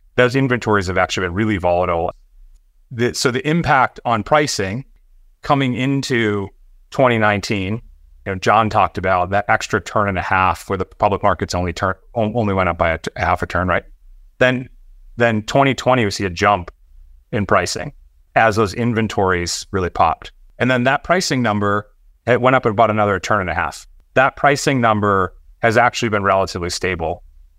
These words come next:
over the last three years. So we see, we reached some sort of new equilibrium in private market pricing. In the public space, really str-, really high volatility in, in multiple. In the private space, not nearly as much,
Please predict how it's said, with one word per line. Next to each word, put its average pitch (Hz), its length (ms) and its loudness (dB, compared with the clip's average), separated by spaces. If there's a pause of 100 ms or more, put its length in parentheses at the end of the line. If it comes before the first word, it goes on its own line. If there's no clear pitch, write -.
over 104 200 2
the 101 60 2
last 90 320 0
three 87 160 -4
years. 110 240 0
So 107 140 0
we 101 80 0
see, 127 280 -2
we 113 120 -2
reached 110 280 -2
some 123 180 0
sort 107 180 0
of 95 80 -4
new 104 160 0
equilibrium 92 720 -2 (380)
in 104 100 -2
private 98 220 2
market 92 220 -6
pricing. - 260 -2 (200)
In 131 100 -2
the 113 80 0
public 175 320 0
space, - 480 -4 (520)
really 143 360 0
str-, - 260 -10
really 147 260 2
high 131 180 2
volatility 104 680 -2 (600)
in, 104 380 -2 (580)
in 107 220 0
multiple. 110 600 0 (220)
In 107 60 -4
the 110 60 0
private 131 300 2
space, 104 360 -2
not 101 180 2
nearly 95 240 -4
as 85 120 -6
much, 101 400 -2